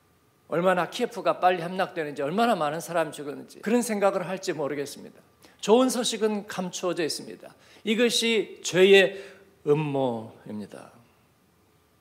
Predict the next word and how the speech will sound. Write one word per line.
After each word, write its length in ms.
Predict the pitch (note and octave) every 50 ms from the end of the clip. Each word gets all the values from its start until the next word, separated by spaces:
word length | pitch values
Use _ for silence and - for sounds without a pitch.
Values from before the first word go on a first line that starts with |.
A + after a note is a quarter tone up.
| _ _ _ _ _ _ _ _ _ _ _ _ _ _ _ _ _ _ _ _ _ _ _ _ _ _ _ - _ _ -
사람들은 640 | - F3+ F3+ E3+ E3 E3+ E3 D#3+ D#3+ D#3 C#3+ C#3 -